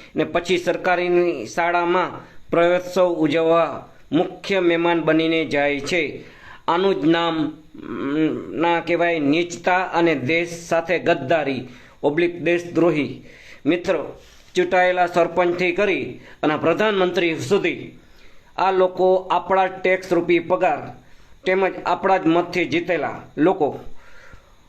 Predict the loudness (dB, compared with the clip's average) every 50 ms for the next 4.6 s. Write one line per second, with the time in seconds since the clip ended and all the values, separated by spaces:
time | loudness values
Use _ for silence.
0 | -4 0 0 0 2 2 0 0 0 -2 -8 -12 -16 -20 -20 -20 -20 -20 _ -20
1 | -20 -20 _ -8 -2 0 2 2 2 2 0 0 0 0 0 0 0 0 0 0
2 | 2 2 2 2 0 0 2 2 0 0 0 -2 -2 -4 -8 -10 -14 -18 -16 -16
3 | -16 -16 -16 -10 -4 -4 -2 0 0 -2 0 0 -2 -2 0 2 2 2 2 2
4 | 2 2 4 2 2 0 0 -2 -2 -2 -2 -4